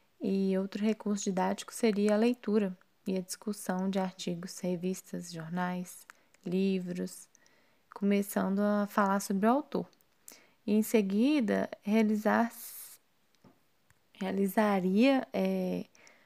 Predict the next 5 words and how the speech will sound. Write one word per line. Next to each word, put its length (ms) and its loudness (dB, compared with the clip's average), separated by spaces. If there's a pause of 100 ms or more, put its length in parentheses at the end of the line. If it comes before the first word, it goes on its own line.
(480)
um 240 4
debate 720 0 (360)
sobre 220 -2
a 40 4
leitura. 480 -2